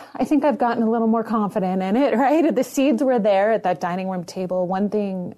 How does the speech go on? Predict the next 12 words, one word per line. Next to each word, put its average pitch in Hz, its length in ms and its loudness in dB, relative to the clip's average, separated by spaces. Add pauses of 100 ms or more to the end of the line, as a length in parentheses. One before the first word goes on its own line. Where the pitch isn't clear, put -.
(120)
um, 170 220 -8
that 170 160 -10
carried 226 360 -2
through 190 400 -2
that 180 100 -6
I 175 100 -6
learned 180 320 -8
from 185 160 -10
my 170 80 -10
stepdad 160 600 -12 (560)
was 185 520 -2 (240)
to 196 500 -2